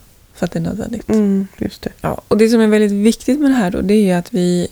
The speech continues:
Speaker 1: hela tiden ligger under någon slags, eh, stresströskel. Jag brukar ju prata om med trafikljus.
Speaker 2: Mm.
Speaker 1: Att hunden kan vara på grönt ljus, gult ljus och rött ljus. Och egentligen alla nivåer däremellan också. Och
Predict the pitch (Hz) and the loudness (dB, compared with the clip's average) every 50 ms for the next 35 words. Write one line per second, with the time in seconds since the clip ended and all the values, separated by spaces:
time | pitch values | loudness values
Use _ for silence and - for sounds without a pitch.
0 | - - - - - 214 202 185 180 175 - 190 180 175 175 180 185 175 180 196 | -10 -14 -6 -2 0 0 2 2 0 0 -2 -2 0 0 0 0 0 0 0 -2
1 | 180 - 190 185 180 175 175 175 - 185 190 - - 180 180 - - - - - | -2 -2 -2 -2 -2 -2 -2 -2 -4 -4 -4 -4 -4 -4 -4 -4 -8 -8 -6 -4
2 | - - 208 - - - - - 214 208 - - - - 262 254 262 - - - | -4 -4 -4 -6 -6 -4 -2 -2 -2 -2 -4 -4 -2 0 0 0 -2 -4 -4 -2
3 | 185 185 190 196 202 208 202 - 214 - 208 196 190 - 190 185 185 185 190 - | 0 0 0 2 2 2 2 2 0 2 0 -2 0 0 -2 0 0 -2 -2 -2
4 | - 190 190 - 226 202 190 - - - - - - - - - - - - 214 | -4 -2 0 0 0 0 0 -2 -4 -6 -4 -6 -8 -10 -10 -12 -12 -6 -2 0
5 | 214 214 214 233 233 - - - - - 196 - 214 185 180 180 175 - 185 175 | 2 2 2 0 -2 -6 -14 -12 -10 -10 -4 -2 0 0 0 0 -2 -4 -4 -2
6 | 185 185 185 190 220 240 247 247 - 240 240 254 311 - - - - - _ _ | -2 0 2 2 4 4 4 2 2 2 0 0 -2 -6 -12 -20 -20 -20 _ _
7 | - 202 196 196 196 - 180 180 180 185 - - - - 190 185 190 - - - | -2 -2 -2 -2 -2 -2 -2 -2 -2 -4 -8 -8 -4 -2 -2 0 -2 -2 -6 -12
8 | - - - - - - - - - - - - - - - - - - - - | -16 -14 -14 -14 -14 -16 -20 -20 -20 -20 -20 -20 -20 -20 -20 -20 -20 -8 -2 0
9 | 180 165 156 - - - - - 165 - 165 165 160 - - - - - - - | 0 0 0 -2 -6 -6 -6 -6 -6 -4 -4 -4 -4 -4 -4 -4 -4 -4 -4 -4
10 | - - - - 165 170 170 170 170 180 208 240 254 - - - - - - - | -4 -4 -4 -2 -2 -2 -2 0 0 2 2 2 0 -2 -4 -6 -6 -8 -10 -14
11 | - - - - - - - - - 180 175 180 180 175 175 180 - - | -16 -18 -16 -18 -18 -20 -14 -4 0 2 2 4 4 2 2 0 -2 -4